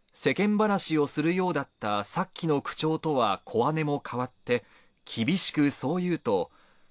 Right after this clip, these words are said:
沙汰書を開いて読み上げた。「閉門を解き、切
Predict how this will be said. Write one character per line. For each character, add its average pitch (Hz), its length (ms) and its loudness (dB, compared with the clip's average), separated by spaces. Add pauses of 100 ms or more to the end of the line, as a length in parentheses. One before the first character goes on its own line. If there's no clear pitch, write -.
(140)
沙 - 240 -2
汰 175 140 0
書 196 220 2
を 160 80 2
開 143 300 -2
い - 20 -10
て 90 320 -4
読 98 180 -2
み 147 140 -4
上 131 80 -4
げ 92 80 -8
た。 - 240 -12 (1900)
「閉 127 240 4
門 139 340 2
を 120 120 6
解 127 180 -2
き、 - 200 -10 (500)
切 - 340 -2